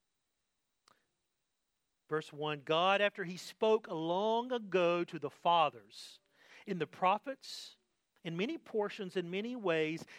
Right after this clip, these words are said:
in these last days has spoken to us in his Son,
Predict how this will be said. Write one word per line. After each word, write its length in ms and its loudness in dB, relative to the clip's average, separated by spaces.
in 260 -6
these 540 0
last 680 0
days 460 2
has 180 -6
spoken 600 -4
to 180 -8
us 400 2
in 260 -6
his 380 -2
Son, 560 -4